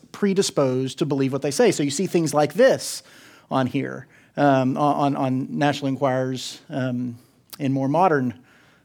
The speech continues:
uh, more modern, uh, generations. Um, and of course, that progresses to, uh, to websites like The Onion, who are completely open about the fact we're putting out fake stories just because it'd be funny if these things were true, right? Sa-, satire type things.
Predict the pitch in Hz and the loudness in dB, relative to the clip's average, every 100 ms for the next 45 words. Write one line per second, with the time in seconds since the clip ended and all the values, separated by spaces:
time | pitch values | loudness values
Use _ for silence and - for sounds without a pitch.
0 | _ 131 127 123 120 110 - 143 139 151 | _ -4 -2 -4 -8 -14 -8 -4 0 2
1 | 160 139 123 117 - 139 135 135 - - | 2 2 -2 -6 -12 -8 -8 -8 -12 -6
2 | 147 135 127 113 135 113 107 - - - | -2 0 0 0 -4 -6 -10 -12 -12 -18
3 | - - - 151 147 131 120 120 - _ | -20 -20 -4 2 4 4 0 -4 -14 _
4 | 202 175 226 208 - 190 185 - - _ | 0 4 4 4 4 6 6 2 -12 _
5 | _ _ - 196 180 185 180 196 190 - | _ _ 0 4 6 4 4 2 2 2
6 | 175 156 147 143 - - _ 147 143 131 | 4 6 4 0 -14 -20 _ 4 4 4
7 | 143 - 160 160 175 143 147 - 139 151 | 0 2 2 4 2 2 0 2 2 2
8 | 156 175 185 147 143 135 139 143 147 147 | 2 2 2 2 2 2 0 -2 2 2
9 | 135 143 151 139 170 156 175 165 175 175 | 2 0 -4 2 2 4 2 4 4 2
10 | 143 151 147 160 151 143 156 151 143 - | 2 2 2 2 2 2 0 2 2 2
11 | 151 143 147 143 147 139 - 139 147 131 | 0 0 -2 0 0 -2 -6 -2 -2 -2
12 | 131 135 139 143 139 139 135 143 127 123 | -4 -2 0 0 0 -4 -2 -2 -2 -6
13 | - 147 156 143 139 147 147 147 - 147 | -4 0 0 0 0 0 -2 -2 2 2
14 | 151 160 147 143 147 151 156 - 151 160 | 4 4 4 4 0 -2 -2 -2 -2 -2
15 | 180 | -6